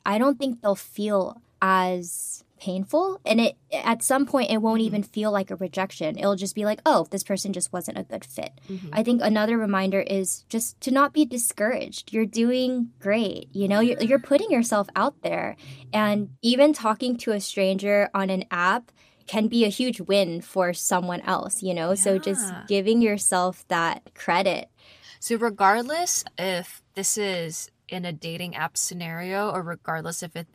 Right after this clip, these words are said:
Speaker 2: if this is just dating in real life, as Viv said, if you're able to reframe rejection to just being like,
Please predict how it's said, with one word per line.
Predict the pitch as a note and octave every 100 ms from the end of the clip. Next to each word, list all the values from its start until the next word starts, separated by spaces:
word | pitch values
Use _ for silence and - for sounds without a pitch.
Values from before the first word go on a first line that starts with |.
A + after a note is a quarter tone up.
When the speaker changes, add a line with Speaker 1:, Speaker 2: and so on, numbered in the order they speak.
| _
Speaker 2:
if | - D3+
this | E3+ F3
is | D#3+
just | E3 - D3+
dating | D3+ E3 E3 E3+ D#3
in | F3+ F3+ E3+
real | E3 D#3+
life, | D#3 D#3+ E3+ A#3+ C#4+ - - - _ -
as | F#3+ F#3+
Viv | G3 F#3+
said, | - E3+ E3 G3 G#3+
if | - F#3
you're | F#3 -
able | F#3 F#3+ A3+
to | A3+ A3+
reframe | G#3 - - F3 F3
rejection | E3 D#3+ - D#3+ - A3+ B3 D4 D#4+ _ -
to | G#3
just | F#3 F#3
being | - F3+
like, | E3 E3